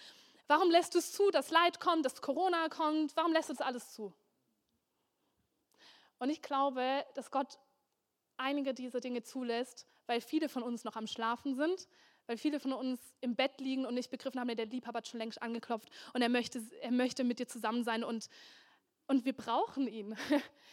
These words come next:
Ich glaube, dass wir gerade in, in stürmischen Zeiten sind und merken, "Hey, welches Fundament trägt noch?" <laughs> Wenn ein Sturm kommt, dann merkst du, worauf du gebaut hast. Und, ähm, ja, ich glaube, er sehnt sich danach, dass wir nur noch bei ihm Sicherheit finden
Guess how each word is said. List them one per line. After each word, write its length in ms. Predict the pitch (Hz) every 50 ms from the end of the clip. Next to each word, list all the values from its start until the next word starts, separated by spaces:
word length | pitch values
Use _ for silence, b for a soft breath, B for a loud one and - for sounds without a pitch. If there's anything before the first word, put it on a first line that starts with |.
| B B
Ich 60 | B
glaube, 160 | - 285 285
dass 160 | 285 320 - -
wir 80 | 311
gerade 200 | - 285 285 311
in, 200 | 294 277 277 262 254
in 200 | - - 269 254
stürmischen 460 | - - 320 370 427 427 415 392 -
Zeiten 360 | - - 311 330 349 311 269
sind 300 | 233 294 262 262 294 - B B B B B
und 220 | - 277 285 247
merken, 340 | 269 262 277 320 403 - 311
"Hey, 180 | 277 302 302 - - _ _ -
welches 400 | 220 233 269 320 330 370 - -
Fundament 400 | - 285 285 269 254 254 262 -
trägt 280 | - 254 247 247 -
noch?" 240 | 254 233 214 226 - - - -
<laughs> 240 | 269 233 247 262 - b b b b b b b b b b
Wenn 120 | 277 277
ein 80 | 302 302
Sturm 320 | - - - 339 370 349
kommt, 260 | 339 - 330 320 302 285
dann 100 | 269 262
merkst 340 | 269 285 311 - - -
du, 180 | 285 269 254 247
worauf 280 | 240 226 254 277 294 -
du 100 | - 226
gebaut 420 | 233 208 226 220 240 247 - -
hast. 260 | 240 220 220 - -
Und, 240 | 214 226 233 220 - B B B B B B B B B
ähm, 440 | 254 233 233 233 233 240 240 233 - _ _ _ _ _ _ _ _ _ _ _ _ _ _ _ _ _ _ _ _ _ _ -
ja, 280 | 262 254 254 277 247 - _ _ _ _ -
ich 120 | 269 -
glaube, 200 | - 277 269 254
er 80 | 254 233
sehnt 200 | 262 277 294 277
sich 80 | 269
danach, 240 | 269 262 254 262 254
dass 200 | - 262 - -
wir 220 | - 262 247 254 -
nur 180 | 233 240 285 330
noch 140 | 359 - -
bei 160 | - 247 -
ihm 240 | 196 254 285 277 247
Sicherheit 520 | 208 247 262 - 254 233 - 226 214 -
finden 420 | - - 269 254 254 - - 262